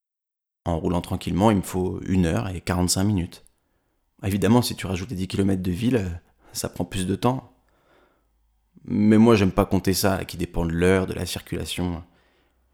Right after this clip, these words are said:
C'est sur l'autoroute que commence le voyage. Et puis, avec ma vieille Allemande, comme tu dis,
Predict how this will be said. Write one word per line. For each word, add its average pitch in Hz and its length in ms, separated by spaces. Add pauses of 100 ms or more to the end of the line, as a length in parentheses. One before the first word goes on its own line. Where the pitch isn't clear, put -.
(300)
C'est - 140
sur 98 160
l'autoroute 135 340
que 110 80
commence 95 320
le 90 60
voyage. 85 400 (340)
Et 107 60
puis, - 280
avec 110 300
ma 98 180
vieille 95 240
Allemande, 92 360
comme 85 180
tu 87 160
dis, 117 340